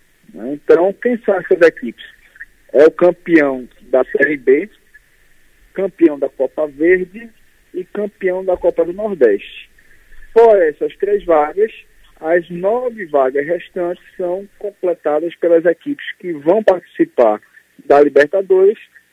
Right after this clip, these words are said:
ou caso não, é, o número, por exemplo, esse ano vão ser oito, mais uma equipe que não vai participar da Libertadores, mas que é a melhor colocada na Série A.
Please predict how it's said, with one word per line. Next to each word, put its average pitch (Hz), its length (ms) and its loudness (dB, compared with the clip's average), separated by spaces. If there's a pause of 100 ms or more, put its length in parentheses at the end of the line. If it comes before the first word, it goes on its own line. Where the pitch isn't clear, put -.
(560)
ou 214 400 6 (120)
caso 190 340 0
não, 208 320 -10
é, 151 240 4
o 175 80 2
número, 180 300 -10
por 170 120 -8
exemplo, 151 280 -6
esse 165 240 0
ano 165 300 -4
vão 165 200 -8
ser - 160 2
oito, 143 540 2
mais 185 420 0
uma 214 160 -2
equipe 202 580 -10 (680)
que 202 100 -8
não 208 200 -4
vai 170 120 4
participar 165 380 -2
da 175 100 -2
Libertadores, 196 640 0
mas 185 380 -6
que - 80 -4
é 196 60 -2
a 180 40 -10
melhor 175 280 0
colocada 170 600 -2
na 170 260 -6 (160)
Série 185 320 -2 (140)
A. 110 240 -4